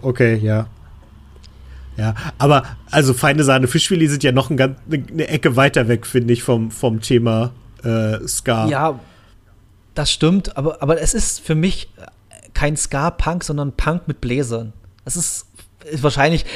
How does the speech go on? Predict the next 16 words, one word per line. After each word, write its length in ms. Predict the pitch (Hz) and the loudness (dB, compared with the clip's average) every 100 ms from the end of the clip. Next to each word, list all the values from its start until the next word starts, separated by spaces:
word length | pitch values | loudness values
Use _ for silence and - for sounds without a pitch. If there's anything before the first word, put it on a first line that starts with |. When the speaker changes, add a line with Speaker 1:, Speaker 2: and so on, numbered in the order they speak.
| - | -4
Speaker 2:
absolut 480 | 143 - 156 147 156 | 0 0 0 0 2
jetzt, 440 | 151 - - - 143 | 2 0 -10 -8 0
äh, 320 | 135 131 127 - | 4 4 2 -2
Korinthenscheißerei. 1080 | 143 143 175 147 - 135 135 120 117 170 233 - - - - | -2 0 0 -2 0 0 0 -2 -2 -2 -2 -8 -20 -20 -4
Speaker 1:
Korrekt. 480 | - 117 120 - - - - | 0 2 0 -2 -20 -20 0
Speaker 2:
Aber 560 | 151 156 156 160 - - _ | 4 6 4 2 -6 -20 _
so 280 | 143 120 156 | -6 0 2
viel 140 | 165 147 | 2 2
Mu-, 100 | 147 | 2
Zeit 320 | - 131 127 | 0 -2 -2
muss 140 | 120 | -10
sein. 200 | - 101 - - - | -10 -14 -16 -16 0
Aber 180 | 156 170 | 2 4
trotzdem, 320 | 151 - 175 | 2 2 2
der 80 | 127 - | 2 2
Song, 260 | 160 180 | 2 0